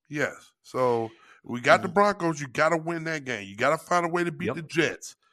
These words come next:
Speaker 2: Yep.
Speaker 1: Hopefully, we can steal one against the Eagles, Chiefs, Cowboys.
Speaker 2: Yep.
Speaker 1: And then you gotta win the last three. Then we'll be,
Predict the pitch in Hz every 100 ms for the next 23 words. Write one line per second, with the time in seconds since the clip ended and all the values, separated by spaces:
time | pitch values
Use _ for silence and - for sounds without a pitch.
0 | _ 135 156 - 175 165 185 170 180 170
1 | - - 185 175 175 175 160 175 - 139
2 | 180 170 175 - 190 175 - - - 180
3 | 143 120 104 80 - - _ _ _ 85
4 | 131 135 147 139 156 147 156 151 170 170
5 | 170 180 185 180 - 226 196 92 110 117
6 | 123 147 156 135 165 170 165